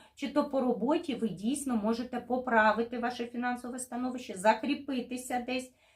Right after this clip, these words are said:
е, придбати щось, або перепродати, або ж просто фактично, е, ваша матеріальна стабільність стане міцнішою. Двадцять шостого травня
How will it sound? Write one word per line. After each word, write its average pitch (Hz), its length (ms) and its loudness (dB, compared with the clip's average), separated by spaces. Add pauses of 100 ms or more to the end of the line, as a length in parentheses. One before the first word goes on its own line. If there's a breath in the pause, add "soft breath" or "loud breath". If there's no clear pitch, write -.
(140 soft breath)
е, - 60 -6
придбати 247 960 4
щось, 254 460 -2 (240 soft breath)
або 254 360 4
перепродати, 254 1160 2
або 226 280 2
ж 320 180 -8
просто 339 360 -4
фактично, 262 760 0 (380 loud breath)
е, 220 100 10
ваша 247 560 4
матеріальна 247 680 2
стабільність 233 720 0
стане 233 340 2
міцнішою. 185 960 0 (560 soft breath)
Двадцять 294 560 4
шостого 262 800 -2
травня 190 600 -2